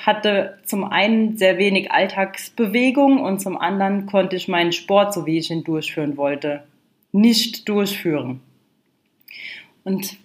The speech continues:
prompt war da ein Pickel an dieser Stelle. <laughs> Ich habe mich über mich tierisch geärgert, dass ich das nicht hinbekommen habe, mal laufen zu gehen oder ein paar Kräftigungsübungen für mich zu machen.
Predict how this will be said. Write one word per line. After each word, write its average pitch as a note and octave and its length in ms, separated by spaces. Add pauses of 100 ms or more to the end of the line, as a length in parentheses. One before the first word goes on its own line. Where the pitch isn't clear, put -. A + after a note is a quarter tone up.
prompt G3 500
war F3 140
da D#3+ 120
ein E3+ 260
Pickel F#3+ 300
an D3+ 180
dieser D#3 280
Stelle. E3+ 380
<laughs> - 20
Ich G3 320
habe G3+ 120
mich B3+ 240
über G#3+ 200
mich G#3+ 360
tierisch A3+ 420
geärgert, F3+ 480
dass F3 160
ich F3+ 160
das E3+ 260 (460)
nicht C#4+ 320
hinbekommen A3+ 640
habe, F#3+ 180 (760)
mal F3 140
laufen F#3 400
zu E3+ 160
gehen F3+ 340
oder D#3+ 560
ein D3+ 120
paar E3 200
Kräftigungsübungen C#3 920
für C3+ 160
mich C3+ 260
zu C#3+ 100
machen. C3 460